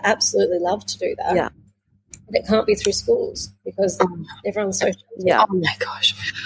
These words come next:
Speaker 1: Mm.
Speaker 3: That just annoys me. But
Speaker 2: Mind-blowing, yeah.
Speaker 3: like, you know, even having these sorts of conversations and, I, and, like, I see there's more podcasts on this sort of stuff and
Speaker 2: Yeah.
Speaker 3: books about this sort of stuff. So
Speaker 2: Mm.
Speaker 3: the conversations are few and far between. We're getting better.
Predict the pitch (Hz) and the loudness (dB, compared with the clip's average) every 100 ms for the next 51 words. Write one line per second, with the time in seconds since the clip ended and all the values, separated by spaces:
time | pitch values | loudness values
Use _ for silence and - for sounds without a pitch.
0 | - - 185 180 190 208 208 175 - - | -12 -10 -10 -4 2 2 2 2 2 0
1 | - - _ _ _ - _ 196 190 185 | -6 -20 _ _ _ -20 _ 4 4 4
2 | 175 160 156 214 180 185 208 190 165 170 | 2 -2 2 2 4 4 0 -6 -8 -10
3 | 175 185 196 202 - - _ 214 190 190 | -16 -12 -6 -2 -4 -6 _ 0 4 4
4 | 196 208 208 196 185 175 170 - 190 - | 4 2 2 2 4 2 2 2 0 0
5 | - 175 170 180 165 170 165 170 - 185 | 0 2 4 2 2 -2 -2 -2 0 0
6 | 185 175 180 180 208 190 185 175 165 - | 2 2 0 0 0 0 0 -2 -2 0
7 | 220 - 185 175 - - 175 170 165 - | 0 2 2 2 -2 -2 0 2 2 2
8 | 165 - 170 160 - _ 160 156 196 220 | 2 2 4 2 0 _ -8 -4 0 0
9 | - 196 180 170 175 - 170 165 165 165 | 0 0 0 0 -2 -4 -2 2 2 2
10 | 208 170 - 202 196 190 180 - 269 294 | 2 0 0 -10 -14 -16 -6 0 2 4
11 | 254 214 220 190 180 165 - - _ _ | 2 2 -2 2 4 4 2 -4 _ _
12 | _ _ _ _ - 277 254 233 190 185 | _ _ _ _ 2 4 6 4 2 0
13 | 185 175 175 165 156 151 170 262 | 0 2 2 2 2 4 4 0